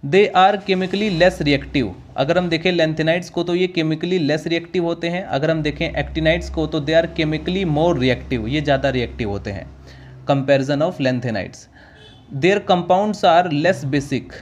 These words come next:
lanthanides के जो कंपाउंड्स होते हैं वो थोड़े लेस बेसिक होते हैं। और वहीं पर हम देखें actinides के कंपाउंड तो वो more basic होते हैं, यानी ज़्यादा क्षारीय या बे-, इस जिसे हम बेसिक बोलते हैं। डिफरेंस नंबर सिक्स,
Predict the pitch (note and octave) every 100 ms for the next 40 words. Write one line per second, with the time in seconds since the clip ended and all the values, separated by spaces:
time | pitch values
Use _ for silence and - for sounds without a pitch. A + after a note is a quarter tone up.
0 | - - C3 D#3 D#3+ E3 F3 F3+ - F3
1 | F3+ F3 D#3 D3 F3 F3 D#3 E3 E3 E3
2 | E3 C3+ C#3+ D#3 C#3 D3+ D#3+ D3+ D#3 F3+
3 | E3 D#3+ E3 F3+ A#3+ - - - D#3+ D#3
4 | E3 F3 F3 F3 E3 D#3+ F3 E3+ D#3 -
5 | - - - - - D3+ - E3 E3+ F3+
6 | F#3 F3 D#3 D#3+ E3 D#3+ E3+ E3 F#3+ D#3
7 | D#3+ D3 B2+ B2 B2+ A#2 A#2 C3+ D#3 C3
8 | C3 B2+ D3 - - B2+ D3 F3 - -
9 | A#2+ A#2 - C3 B2+ B2+ C3+ B2 A#2+ -
10 | B2+ G#2+ G2 - F#2+ F2+ - _ _ _
11 | _ _ _ _ _ _ _ _ _ _
12 | _ _ _ _ C#3+ D#3+ F3 A3 A3 G3
13 | G3 G3+ G3+ G3 - -